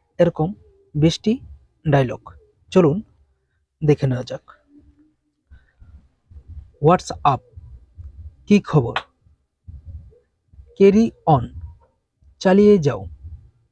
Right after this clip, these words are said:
"My goodness!"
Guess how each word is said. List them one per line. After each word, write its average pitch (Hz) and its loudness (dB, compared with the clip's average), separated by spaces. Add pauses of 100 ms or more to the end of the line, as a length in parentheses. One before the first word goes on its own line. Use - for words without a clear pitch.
(1200)
"My 170 4 (200)
goodness!" 135 0